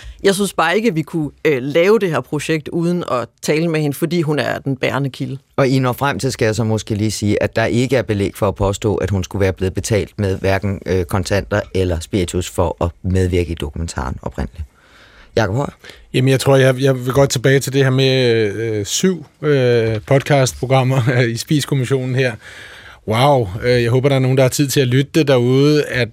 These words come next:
Speaker 3: er proportionerne på plads, øh, eller gør I også det her? Fordi i, i din optik, Ida, det her er en tendens i tiden, at der i T V-dokumentarer eller T V-programmer, hvad end, øh,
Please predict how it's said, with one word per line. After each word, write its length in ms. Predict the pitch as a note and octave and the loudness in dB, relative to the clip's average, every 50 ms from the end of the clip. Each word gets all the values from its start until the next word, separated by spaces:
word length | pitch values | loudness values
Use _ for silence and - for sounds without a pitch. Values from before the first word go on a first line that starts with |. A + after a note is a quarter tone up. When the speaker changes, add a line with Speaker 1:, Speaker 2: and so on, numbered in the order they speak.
| - | -4
Speaker 3:
er 140 | - C3 A#2+ | -2 -2 -2
proportionerne 920 | A2 - - - B2+ - C3 A#2+ - - - F#3 A3 G3+ G#3 G3 F3 D#3+ C#3+ | -2 -2 -2 -2 0 0 0 -2 0 0 -2 -2 -2 -2 -4 -4 -2 -2 0
på 140 | - C#3+ C3 | 0 0 -2
plads, 520 | A#2+ - B2+ B2+ C3+ D3+ D3 - - - | 0 0 0 2 2 2 0 -2 -6 -6
øh, 760 | C3 C#3 C3 B2+ B2 A#2+ A#2 A#2 A2+ A2+ A2 A2 G#2+ G#2+ G#2+ G2+ | -4 -2 0 2 2 2 4 2 2 2 0 0 -2 -2 -4 -6
eller 300 | - A#2+ A#2+ A#2+ A#2 A2+ | -4 -4 -2 -2 -2 -4
gør 240 | A2 - - C3 C3 | -4 0 0 2 4
I 120 | D3 D#3 D3 | 4 4 2
også 180 | C#3 C#3 C#3 - | 2 0 0 0
det 80 | - D3 | 0 2
her? 120 | D3 D3 | 2 2
Fordi 340 | C3 - C#3 B2+ C3 B2+ A#2+ | 0 0 -2 -2 -2 -4 -4
i, 180 | A#2 A#2+ A#2 A2+ | -4 -6 -8 -6
i 120 | G#2+ A2+ | -6 -6
din 200 | A2+ C3 D3 D3+ | -4 -2 -2 -2
optik, 320 | C#3 A#2+ - - C#3+ C3+ C3 | -2 -4 -4 -4 -4 -2 0
Ida, 240 | B2+ B2 B2 A#2+ | 0 2 2 2
det 160 | A2+ A2+ B2+ B2+ | 2 2 2 2
her 140 | C#3 C3+ | 2 2
er 160 | B2+ A#2+ A#2+ A#2 | 0 0 -2 -2
en 200 | A2+ G#2+ G2 F2+ - - - - - - - - - - | -2 -4 -6 -8 -10 -18 -20 -20 -20 -20 -20 -14 -14 -8
tendens 400 | - - B2+ A2+ C3+ D#3 D#3+ D3+ | -2 0 2 4 4 2 4 2
i 60 | D#3 D3+ | 0 -2
tiden, 400 | - - E3 E3+ E3 D#3 D3 C3+ | 2 4 4 4 4 2 0 -2
at 180 | B2+ A#2+ - | -4 -4 -2
der 200 | - B2 A#2 A2+ | 0 0 0 0
i 120 | A2+ A#2+ A2 | -2 -4 -4
T 120 | - - | 0 2
V-dokumentarer 880 | D#3 D3+ C#3+ C#3 C3 A#2+ G#2 - B2+ A2 A2+ A2 G#2 - C#3 C#3+ D3 C#3+ | 2 2 2 2 0 0 0 -2 -2 -2 -2 -4 0 0 2 2 2 0
eller 140 | C3 A2+ - | 0 -2 -2
T 80 | - | 0
V-programmer, 560 | D3+ D3+ C#3+ C3 A#2+ B2 - B2 A#2 A#2 A#2 A2+ | 0 0 0 0 -2 -2 -2 -2 -2 -2 -2 0
hvad 140 | A2+ A#2 A#2+ | 0 0 2
end, 240 | B2 B2+ B2+ B2 A#2+ | 2 0 0 0 0
øh, 400 | B2+ B2 A#2+ A#2 A#2 A2+ A2 | 0 0 0 0 0 0 -2